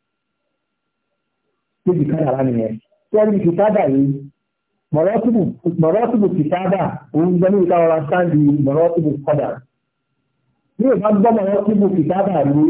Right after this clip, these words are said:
ẹ bá ka bo mọ̀rọ́tìbù mọ́ àwọn ètò tó ní yóò sì bọ́ láwọn sáǹdì tó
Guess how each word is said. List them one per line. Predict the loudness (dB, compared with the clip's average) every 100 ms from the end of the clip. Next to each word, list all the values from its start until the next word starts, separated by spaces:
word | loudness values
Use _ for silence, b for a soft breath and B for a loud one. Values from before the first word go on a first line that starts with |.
| 2 -2 -6 _ _ -8
ẹ | -2
bá | 0
ka | 0 0
bo | 0
mọ̀rọ́tìbù | 2 2 2 2 2
mọ́ | 2
àwọn | 2 0
ètò | 0 -2 -2
tó | -2
ní | 0 2 2 0 0
yóò | 0
sì | 2
bọ́ | 0
láwọn | 0 0
sáǹdì | -2
tó | -2